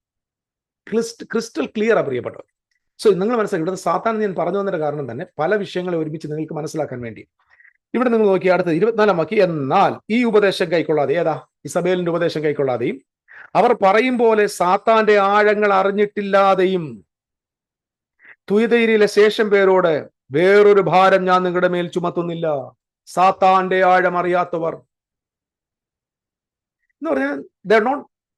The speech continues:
അപ്പം ഈ അവരുടെ ഉപദേശം കേൾക്കാത്ത, അവരുടെ വാക്ക് കേൾക്കാത്ത, സാത്താനെ കുറിച്ച് കൂടുതൽ അറിയാൻ പോകാത്ത ഒരു കൂട്ടം ആളുകൾ തുയതൈരക്കാരോട് പറഞ്ഞു, "കൂടുതൽ ഭാരം നിങ്ങളുടെ മേൽ ചുമത്തുവാൻ ഞാൻ ആഗ്രഹിക്കുന്നില്ല."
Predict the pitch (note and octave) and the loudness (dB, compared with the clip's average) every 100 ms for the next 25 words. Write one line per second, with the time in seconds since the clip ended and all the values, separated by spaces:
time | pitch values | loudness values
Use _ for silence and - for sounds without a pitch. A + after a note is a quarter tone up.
0 | _ _ _ _ _ F3+ B3 B3+ A3+ _ | _ _ _ _ _ -4 -4 -4 -12 _
1 | _ _ _ _ _ _ - G#3 A3+ A3 | _ _ _ _ _ _ -2 0 2 0
2 | A3 B3 A#3+ A3+ G3+ - E3+ C3 B2 _ | 2 2 0 0 -2 0 -4 -4 -10 _
3 | F3 G#3 F3+ G#3+ G#3+ A3+ F#3 F3 D#3+ - | -2 0 0 -2 -2 0 0 0 -4 -6
4 | A2+ - _ _ - G3 G#3 B3 A#3+ G#3+ | -14 -18 _ _ 0 2 2 2 2 0
5 | G3+ G3 G3 F#3 F3 F#3 E3 E3 D3+ B2+ | -2 0 0 2 2 0 -2 -4 -4 -6
6 | - - _ _ _ G3 G3+ A#3 G3 G#3 | -12 -20 _ _ _ 0 2 0 -4 -2
7 | G3 E3+ D#3 B2+ - _ _ _ _ _ | -2 -2 -6 -8 -14 _ _ _ _ _
8 | _ _ _ F#3 F#3+ F3+ F3 E3+ E3+ F3 | _ _ _ 4 4 4 2 -2 -4 -4
9 | F3+ E3 D#3+ - _ - G#3+ G#3 D#3+ D#3+ | -4 -6 -12 -18 _ -2 2 2 2 0
10 | E3 D#3+ D#3 D#3 D#3 D#3 D3+ D3+ C#3+ C#3 | 0 -2 -8 -8 -8 -10 -6 -6 -6 -8
11 | C3+ B2+ C3 A#2+ A2 G#2+ | -10 -12 -14 -16 -18 -20